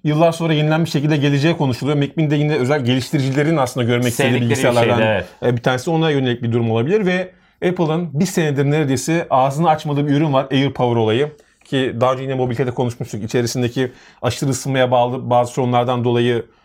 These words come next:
Speaker 1: belki rafa kaldırılacak konuşulan bir projeydi ama belki AirPower'ı da artık final versiyonuyla
Speaker 2: Göreceğiz bakalım.
Speaker 1: Çünkü
Speaker 2: Çünkü
Speaker 1: AirPods ikiyi tanıtırsan bence böyle bir şey de artık tanıtırsın diye
Speaker 2: firma için
Speaker 1: düşünüyorum
Speaker 2: enteresan
Speaker 1: yani.
Speaker 2: bir durum bu. Bir şeyi gösterdiler ve sonra üzerine yattılar.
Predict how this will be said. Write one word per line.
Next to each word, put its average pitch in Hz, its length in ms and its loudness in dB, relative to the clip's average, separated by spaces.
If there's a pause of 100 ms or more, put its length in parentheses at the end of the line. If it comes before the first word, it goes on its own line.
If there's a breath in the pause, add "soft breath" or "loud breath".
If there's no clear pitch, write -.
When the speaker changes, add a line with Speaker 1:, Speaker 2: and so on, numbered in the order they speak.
(400 soft breath)
Speaker 1:
belki 127 380 0
rafa 117 200 0
kaldırılacak 123 500 0
konuşulan 127 340 -2
bir 117 60 -8
projeydi 113 360 0
ama 170 140 2
belki 151 220 -2
AirPower'ı 147 520 -2
da 135 320 0
artık 117 300 -6
final 135 240 0
versiyonuyla 127 680 -2 (800)
Speaker 2:
Göreceğiz 117 480 -4
bakalım. 117 340 -4 (120)
Speaker 1:
Çünkü 139 220 -4
Speaker 2:
Çünkü 165 120 4
Speaker 1:
AirPods 202 240 0
ikiyi 202 220 -4
tanıtırsan 214 460 0
bence 196 220 0
böyle 190 140 -2
bir 170 40 -2
şey 202 140 -2
de 196 60 4
artık 180 160 -2
tanıtırsın 180 440 -2
diye 220 200 0
Speaker 2:
firma 196 380 0
için 190 220 -6
Speaker 1:
düşünüyorum 185 240 -2
Speaker 2:
enteresan 196 340 2
Speaker 1:
yani. 190 140 0
Speaker 2:
bir 156 40 -2
durum 139 300 0
bu. 175 300 0
Bir 120 100 -14
şeyi 160 220 -2
gösterdiler 165 640 2
ve 156 60 2
sonra 151 240 -2
üzerine 147 320 -2
yattılar. 95 540 -4